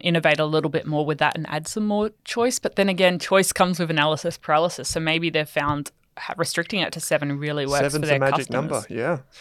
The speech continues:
Speaker 2: Uh, okay, the next up is Sharesies, straight import from New Zealand, where it dominates. Uh, it's come to Australia. It offers a huge range of E T Fs, shares, not just from the A S X, but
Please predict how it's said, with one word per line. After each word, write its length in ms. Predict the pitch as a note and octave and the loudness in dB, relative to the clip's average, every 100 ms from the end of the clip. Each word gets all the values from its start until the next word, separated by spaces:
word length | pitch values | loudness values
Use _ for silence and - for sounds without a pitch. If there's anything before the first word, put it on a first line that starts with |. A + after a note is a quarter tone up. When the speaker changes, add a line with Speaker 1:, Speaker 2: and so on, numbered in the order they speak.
| - - - | -20 -20 0
Speaker 2:
Uh, 140 | D#3+ E3 | 2 4
okay, 220 | G#3 D#3 | 4 4
the 80 | D3 | 4
next 260 | F#3 - | 2 4
up 80 | E3 - | 2 2
is 80 | C#3 | 0
Sharesies, 960 | - - D#3+ G#3+ F#3+ C3+ D3 G3+ - - | 2 6 8 8 4 0 0 -2 -6 -8
straight 560 | - - - D#3+ D#3 - | -8 -4 2 4 4 0
import 460 | D3 C#3 C3+ - | -4 2 2 2
from 360 | - C#3+ C3 - | 2 2 2 -2
New 220 | C#3 C#3+ B2 | -4 -2 -2
Zealand, 520 | C#3 E3+ C3+ C3+ C3 | 0 2 2 0 -4
where 160 | C3+ B2+ | -2 -2
it 100 | - | 4
dominates. 600 | C#3+ D#3+ B2 - - - | 6 6 2 -2 -4 -6
Uh, 140 | C#3 C3+ | -2 0
it's 120 | C#3 | 0
come 160 | D#3 C#3 | 0 0
to 140 | B2+ | -2
Australia. 440 | B2 - C#3+ C3+ C3 | -6 2 6 6 4
It 140 | - - | 0 2
offers 260 | D3 C#3 | 2 0
a 20 | C3+ | -2
huge 480 | - F#3 A3 A#3+ | -2 0 2 2
range 380 | D#3+ C#3+ C#3+ C3+ | 4 4 4 2
of 140 | A2+ - | 0 0
E 160 | D3 | -2
T 180 | - C#3+ | 0 0
Fs, 160 | C3+ - | 0 -2
shares, 560 | - C#3 C3+ C3 B2+ | 2 6 8 6 4
not 140 | D3 C#3+ | 0 0
just 120 | - | -4
from 120 | C3 | -4
the 60 | B2+ | 0
A 80 | B2 | 0
S 180 | A#2+ B2+ | 0 -2
X, 220 | B2 - | -2 -6
but 300 | - A2 | -6 -6